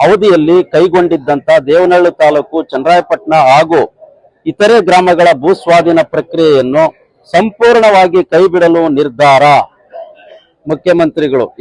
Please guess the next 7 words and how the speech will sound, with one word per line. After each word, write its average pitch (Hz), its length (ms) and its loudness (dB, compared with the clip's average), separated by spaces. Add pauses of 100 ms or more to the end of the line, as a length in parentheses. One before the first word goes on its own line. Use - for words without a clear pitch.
ಏನು 175 160 0 (360)
ಅದು 156 160 0 (400)
ಸ್ವಾತಂತ್ರ್ಯ 202 580 0 (120)
ಬರೀ, 196 200 4 (960)
ಬರೀ 185 160 0 (220)
ಘೋಷಣೆ 220 340 0 (100)
ಅಲ್ಲ, 196 100 4